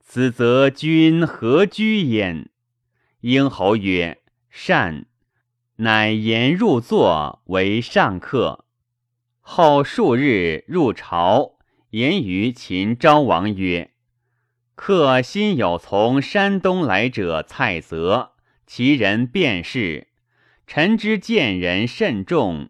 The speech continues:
莫有及者，臣不如也。”秦昭王召见于宇，大悦之，拜为客卿。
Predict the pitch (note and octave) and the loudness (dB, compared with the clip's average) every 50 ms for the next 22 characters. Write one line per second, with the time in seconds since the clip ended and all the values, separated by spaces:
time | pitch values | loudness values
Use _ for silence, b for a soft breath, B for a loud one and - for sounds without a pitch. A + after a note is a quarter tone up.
0 | _ _ _ - F#3 G#3+ G3+ C#3+ G2 F2+ D#2+ D2+ C#2 G1+ - _ - F#2 G2 B2 | _ _ _ -4 0 2 2 2 2 0 -4 -8 -8 -12 -16 _ -8 -4 -2 -2
1 | D3 C#3+ - F#2+ E2 D2+ C2+ - - _ _ _ _ _ _ _ _ - - A2+ | -2 -2 -2 -6 -6 -6 -8 -10 -16 _ _ _ _ _ _ _ _ -2 0 2
2 | A2 A2+ B2 D3+ D#3+ - _ - G3+ F3+ A#2+ G2 G2 G2+ A#2+ C#3+ C#3 A2 F#2+ E2+ | 2 2 2 -2 -4 -6 _ 0 2 2 2 2 2 2 4 4 2 2 0 -4
3 | D#2 C#2+ - _ _ _ _ _ _ _ _ _ _ _ _ _ _ _ _ _ | -4 -6 -10 _ _ _ _ _ _ _ _ _ _ _ _ _ _ _ _ _
4 | - - C3 C#3+ E3 F#3+ G#3 - - A3+ A3+ A3 G3+ B2+ F2+ F2 G2+ B2 C#3 - | -4 -2 0 0 2 0 0 2 4 4 6 6 4 2 2 2 0 -2 0 2
5 | A3 F#3+ D#3 A#2 G2+ - - G3 F3+ B2 F#2 E2+ D#2+ D#2 D#2 - _ _ - G#2+ | 2 4 4 2 0 -2 -2 -2 -2 -2 -2 -4 -6 -8 -10 -12 _ _ -6 -2
6 | A#2+ C#3+ G3+ F3+ B2 F2+ D2+ C#2 D2+ E2+ F#2+ A#2 B2 - _ _ _ _ _ D#3 | 0 0 0 -2 -4 -8 -10 -8 -6 -4 -4 -4 -4 -6 _ _ _ _ _ 0
7 | C3 G#2 F2 E2+ G#2+ D3 D#3 A2+ D#2+ D2+ - - G2 F#2+ F#2+ G2+ G#2 - _ _ | 2 2 0 -2 -2 0 0 0 -2 -4 -8 -8 -6 -4 -4 -6 -6 -8 _ _
8 | _ _ _ _ - C3 A#2 G2 F2 E2 F2 F2 F#2 F2+ - - - B2 F2 D#2+ | _ _ _ _ -2 0 0 0 -2 -2 -4 -4 -4 -6 -8 -6 -4 -4 -4 -4
9 | - - - - A#2 A#2+ B2+ C#3 - | -6 -12 -10 -4 -2 -2 -2 -4 -6